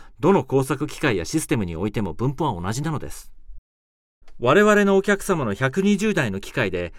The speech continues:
切削油を交易した直後、そのサンプルを取り分析しました。そして、それぞれに劇的な違いがあることが判明したのです。まず、お客様の四分の一しか交易前に機械の徹底的な清掃を行っていませんでした。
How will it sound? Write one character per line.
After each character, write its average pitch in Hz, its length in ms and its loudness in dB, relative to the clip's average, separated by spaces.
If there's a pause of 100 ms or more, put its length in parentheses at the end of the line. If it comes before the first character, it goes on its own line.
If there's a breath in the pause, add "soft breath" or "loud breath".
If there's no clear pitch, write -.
(120 soft breath)
切 143 260 0
削 208 220 -2
油 139 160 0
を 87 220 -2
交 156 240 6
易 151 180 0
し - 60 -8
た 135 100 -4
直 139 300 -4
後、 85 140 -8
そ 151 120 -4
の 156 100 -2
サ 190 180 2
ン 156 40 -4
プ 139 120 -6
ル 104 100 -2
を 87 60 -4
取 104 180 -4
り - 40 -8
分 120 120 -2
析 127 200 -4
し - 80 -10
ま 107 100 -6
し - 60 -14
た。 - 140 -14 (560 soft breath)
そ 180 140 4
し - 80 -6
て、 202 140 4 (140 loud breath)
そ - 160 4
れ 220 100 8
ぞ 208 100 2
れ 160 100 2
に 117 140 -2
劇 147 200 2
的 196 220 -2
な 190 60 0
違 180 300 0
い - 20 -4
が 170 100 -2
あ 170 40 0
る 156 100 -4
こ 110 80 -8
と 104 80 -6
が 92 80 -4
判 113 200 -2
明 107 120 -2
し 104 80 -10
た 110 100 -6
の 82 80 -10
で 76 100 -12
す。 - 240 -16 (680)
ま 185 160 4
ず、 143 200 2 (160 loud breath)
お 151 120 4
客 214 180 2
様 202 220 2
の 110 100 0
四 143 220 0
分 175 160 2
の 165 80 0
一 160 160 -4
し - 100 -10
か 95 220 -2 (180 loud breath)
交 156 260 6
易 156 160 0
前 147 200 0
に 101 180 -4
機 - 140 -16
械 170 220 0
の 98 100 -6
徹 117 120 -6
底 165 200 -2
的 156 160 -6
な 156 80 -2
清 151 180 -2
掃 147 160 -2
を 107 160 0
行 156 120 -4
っ 151 120 -2
て - 80 -6
い 110 80 0
ま 117 100 -2
せ 127 120 -4
ん 101 40 -4
で 90 80 -8
し - 60 -12
た。 - 180 -10